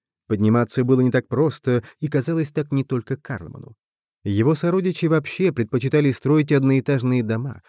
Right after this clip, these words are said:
а лестницы, если уж без них было не обойтись, делали небольшими.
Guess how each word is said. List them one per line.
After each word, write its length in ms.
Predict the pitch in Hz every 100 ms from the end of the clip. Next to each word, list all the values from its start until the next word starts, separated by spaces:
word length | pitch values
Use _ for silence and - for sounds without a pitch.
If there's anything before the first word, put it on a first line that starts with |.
| - -
а 120 | 117
лестницы, 580 | 107 156 147 98 - -
если 320 | 92 104 -
уж 120 | 123
без 200 | 104 110
них 360 | 101 135 117 -
было 220 | 117 123
не 160 | 120 117
обойтись, 640 | 110 107 101 127 147 - -
делали 400 | 139 135 117 117
небольшими. 640 | 117 120 131 - - 131